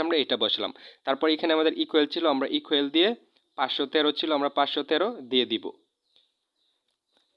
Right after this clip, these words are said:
তারপর আমরা এখানে কি করব? এ মাইনাস বি এর মানটা বসাবো। দেখেন এ মাইনাস বি এর মান আমাদের কত দেওয়া ছিল? আমাদের দেওয়া ছিল হচ্ছে থ্রি। তো আমরা এখানে এ মাইনাস বি এর মানটা বসিয়ে দিব। তো এ মাইনাস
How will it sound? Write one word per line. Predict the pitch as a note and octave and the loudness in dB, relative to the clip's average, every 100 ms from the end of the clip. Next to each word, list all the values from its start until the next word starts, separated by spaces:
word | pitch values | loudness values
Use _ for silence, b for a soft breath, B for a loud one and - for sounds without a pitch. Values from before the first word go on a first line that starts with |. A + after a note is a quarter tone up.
| - | -4
তারপর | C#3+ F3+ D#3+ F3 C#3 | -2 2 2 2 -2
আমরা | C#3 C#3+ | 0 0
এখানে | C#3+ E3+ G#3+ G#3+ - | 0 0 0 -2 -6
কি | D3+ | 0
করব? | E3+ E3 F#3+ - E3 | 0 0 -2 -2 0
এ | E3 D#3+ | 2 2
মাইনাস | D3+ D#3+ E3+ - C3+ | 2 2 0 -4 -2
বি | E3 D#3+ | 2 4
এর | D#3 | 2
মানটা | D#3 E3+ D#3+ | 0 0 0
বসাবো। | A#2 - G#2+ A2 | 2 0 -2 -4
দেখেন | A2 A2 - C#3 | -4 -4 -2 0
এ | C3+ | 2
মাইনাস | C3+ C#3+ C#3 | 2 0 0
বি | C#3 D3 | 0 2
এর | C#3+ | 4
মান | C3+ | 4
আমাদের | B2 C3+ | 2 2
কত | D3+ C#3+ | 0 2
দেওয়া | C3+ C3 | 2 2
ছিল? | D3 G#3 B B - | 0 0 B B -2
আমাদের | B2+ C3 | 0 4
দেওয়া | C#3+ C#3+ | 4 2
ছিল | C#3 | -2
হচ্ছে | D3+ G3 G#3 - | -2 -2 -4 -4
থ্রি। | A2 - B B - | -4 -4 B B -2
তো | C3 | 2
আমরা | C3+ | 2
এখানে | C#3 E3 D3+ | 0 -2 0
এ | D3+ | 2
মাইনাস | D3 D3 C#3+ | 2 2 2
বি | E3 | 4
এর | D#3 | 4
মানটা | D#3 D#3+ A3+ B2+ | 2 0 -2 -2
বসিয়ে | A2+ A#2 G#2 | -2 -2 -4
দিব। | G#2 - B B _ | -6 -10 B B _
তো | - D3 | 0 2
এ | C#3+ | 2
মাইনাস | C#3+ D3+ | 2 0